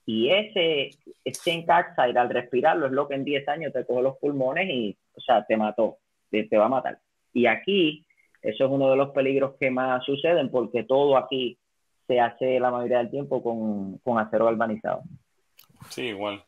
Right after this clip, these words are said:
Speaker 2: Nosotros aquí todo lo trabajamos con eso. Este, aunque, pues, muchos prefieren aquí en esta área también lo que es el, el,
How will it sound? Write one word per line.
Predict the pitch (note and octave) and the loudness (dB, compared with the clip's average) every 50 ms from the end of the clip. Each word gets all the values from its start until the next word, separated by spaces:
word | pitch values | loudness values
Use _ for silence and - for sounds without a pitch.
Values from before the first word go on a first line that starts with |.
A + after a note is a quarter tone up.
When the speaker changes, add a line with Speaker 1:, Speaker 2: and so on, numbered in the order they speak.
| _ _ | _ _
Speaker 2:
Nosotros | - A2 A2 - - A#2+ A#2 B2+ B2+ - C3 | -8 -6 -4 -2 -2 -2 -2 -2 -2 -2 -2
aquí | A#2 - - B2+ B2 - _ _ _ _ | -4 -2 -4 -6 -6 -8 _ _ _ _
todo | _ C3 C3 C3+ C3+ C3 | _ 0 2 2 2 0
lo | B2+ A#2 | -2 -2
trabajamos | - - G#2+ G#2 A2 A#2+ B2+ A#2+ - | 0 2 2 2 2 -2 -4 -8 -8
con | - G2 G#2 | -8 -6 -4
eso. | B2 C#3 C3 - D3 C#3 C3+ - - - - - - - _ _ | -2 -2 -2 -2 -2 -4 -4 -8 -14 -20 -20 -20 -20 -20 _ _
Este, | - G#2 G2 - - - A2+ G#2 | -6 -4 -4 -4 -2 0 2 2
aunque, | G#2+ G#2+ - - A2 F2+ - - _ _ - | 2 0 -2 -4 -8 -10 -10 -16 _ _ -6
pues, | A#2 A2 | -6 -6
muchos | F2+ A2+ C3+ C#3+ - - D3 | -4 -4 -2 0 0 -2 -2
prefieren | - C#3 B2 - C3 C3 C3+ C3+ | -2 -4 -2 0 0 0 0 -2
aquí | B2+ - C3+ | -2 -2 -4
en | C3+ C#3 | -4 -4
esta | C#3+ - - B2+ | -4 0 0 0
área | B2 C#3+ C#3+ C#3 | 2 0 0 0
también | - A#2 A#2 A#2 A#2+ B2+ | 0 -2 0 -2 -2 -2
lo | B2 G#2 | -4 -4
que | - A2+ | -4 -6
es | G#2 - | -6 -6
el, | A#2 A#2 A2 E2 F2+ F#2+ G2 E2 C#2+ | -8 -8 -6 -4 -4 -4 -4 -4 -4
el, | E2 F2+ F2 E2 D#2+ D#2 D#2+ E2 F2 | -4 -4 -4 -6 -10 -12 -14 -16 -20